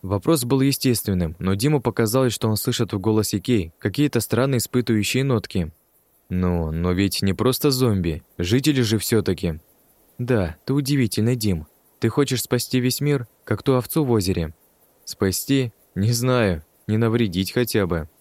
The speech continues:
Дим огляделся, сориентировался и направился на юг, к видневшейся в мутной дали кронам деревьев. Добравшись до реки, текущей вдоль границы зелёных зарослей, он побрел по берегу. "А знаешь, этих зомби-жителей можно вылечить".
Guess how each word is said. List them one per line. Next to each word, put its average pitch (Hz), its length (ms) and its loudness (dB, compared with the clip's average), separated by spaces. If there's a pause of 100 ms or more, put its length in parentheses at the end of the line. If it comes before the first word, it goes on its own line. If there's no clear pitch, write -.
(480)
Дим 123 260 2
огляделся, 123 760 0
сориентировался 110 880 0
и 87 40 0
направился 127 520 0
на 127 100 0
юг, 90 340 -2 (120)
к - 100 -6
видневшейся 120 580 2
в 98 60 -2
мутной 113 360 0
дали 117 260 2
кронам 110 340 0
деревьев. 101 640 0 (280)
Добравшись 110 540 0
до 107 80 4
реки, 110 300 0
текущей 110 420 0
вдоль 107 240 2
границы 107 460 0
зелёных 101 420 0
зарослей, 104 560 0 (140)
он 95 160 -2
побрел 123 320 0
по 143 100 0
берегу. 92 540 -2 (520)
"А 101 140 -2
знаешь, 123 480 2
этих 107 260 0
зомби-жителей 113 720 0
можно 117 360 0
вылечить". 87 580 -2